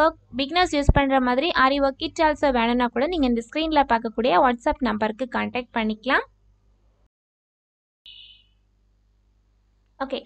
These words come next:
இப்போ நான் எடுத்துருக்கிறது ஒரு ஓல்டு காட்டன் saree. So பார்டர், கோல்டன் கலர் பார்டர் கொடுத்து ஒரு காட்டன் saree எடுத்திருக்கிறேன். So இந்த காட்டன் saree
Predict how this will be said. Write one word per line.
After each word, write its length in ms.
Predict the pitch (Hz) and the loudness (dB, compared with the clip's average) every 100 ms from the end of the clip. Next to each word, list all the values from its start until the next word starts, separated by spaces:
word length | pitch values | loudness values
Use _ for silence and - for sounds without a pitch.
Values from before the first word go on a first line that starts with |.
| - | -8
இப்போ 140 | 254 277 311 | -2 -2 0
நான் 140 | 240 240 | 0 0
எடுத்துருக்கிறது 600 | 262 311 269 233 233 339 | -4 -10 -8 -8 -4 0
ஒரு 100 | 269 214 | 2 2
ஓல்டு 260 | 240 254 320 381 - | 2 0 -4 -4 0
காட்டன் 320 | 262 269 294 277 | 2 0 -4 -4
saree. 240 | 214 202 - - | -4 -4 -10 -6
So 80 | 240 226 | -4 0
பார்டர், 340 | 233 247 247 - _ _ _ - | 0 0 -2 -6 _ _ _ -2
கோல்டன் 360 | 240 254 269 | 0 0 -2
கலர் 240 | 262 233 233 | -2 -4 -4
பார்டர் 320 | 214 220 240 | -4 -4 -6
கொடுத்து 200 | 226 226 262 | -8 -4 -2
ஒரு 100 | 262 226 | -2 -4
காட்டன் 340 | 220 240 269 247 | -6 -4 -6 -6
saree 180 | 214 196 | -6 -8
எடுத்திருக்கிறேன். 440 | 196 196 - 359 269 | -10 -10 -6 -6 -4
So 40 | 220 | -4
இந்த 140 | 214 214 | -4 -2
காட்டன் 320 | 233 262 359 - | -2 -2 -4 -4
saree 260 | 214 247 | -2 -2